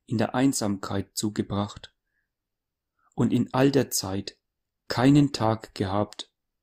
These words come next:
an welchem ich nicht den Widerstand meiner Leidenschaften verspürt hätte."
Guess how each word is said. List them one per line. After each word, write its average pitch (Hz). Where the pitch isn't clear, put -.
an 101
welchem 110
ich 98
nicht 113
den 101
Widerstand 107
meiner 98
Leidenschaften 101
verspürt -
hätte." 95